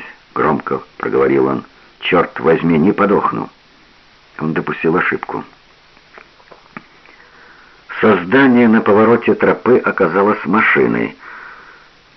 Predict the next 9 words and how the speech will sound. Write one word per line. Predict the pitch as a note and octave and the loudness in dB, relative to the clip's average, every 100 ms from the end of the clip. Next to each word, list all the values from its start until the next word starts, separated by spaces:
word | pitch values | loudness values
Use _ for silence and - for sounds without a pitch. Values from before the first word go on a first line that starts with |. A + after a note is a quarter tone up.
| - | -2
Машиной | - G2+ - C3+ C#3 C3+ | 0 2 4 4 4 4
невероятной | F#2+ F#2+ G2+ A#2+ A#2 G2+ F#2 | 6 6 6 6 4 2 2
мощности, | G2+ B2+ E2 D#2 - A#1+ | 2 2 0 -4 -4 -4
набитой | B1 F2 A#2 A2 G#2+ | 0 2 0 2 2
энергией. | - A#2 A2 C#2+ - A1 G1+ - - - | 2 4 4 2 0 -2 -4 -10 -20 -18
Взрыв | - C2 - A#2+ C#3 | -8 -6 0 2 4
мог | A2 B2+ - | 4 2 2
убить | C3 F#2+ A#2+ B2 - | -2 -2 0 -2 0
его, | C#2 A#1+ | 0 0